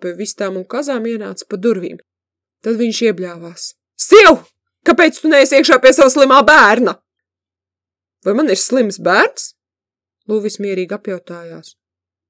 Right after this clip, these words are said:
"To es nezināju, bet tiklīdz būšu iedevusi aitām, kas tām pienākas,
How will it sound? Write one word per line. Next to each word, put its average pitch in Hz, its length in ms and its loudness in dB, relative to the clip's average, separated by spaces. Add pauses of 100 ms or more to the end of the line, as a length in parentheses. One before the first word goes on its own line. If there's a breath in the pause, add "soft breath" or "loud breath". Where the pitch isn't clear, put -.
(120)
"To 440 160 8
es 339 140 6
nezināju, 349 720 0 (340)
bet - 260 -2
tiklīdz 262 380 0
būšu 247 240 -2
iedevusi 196 400 -2
aitām, 240 420 0
kas 220 160 -8
tām 190 220 -4
pienākas, 339 640 -2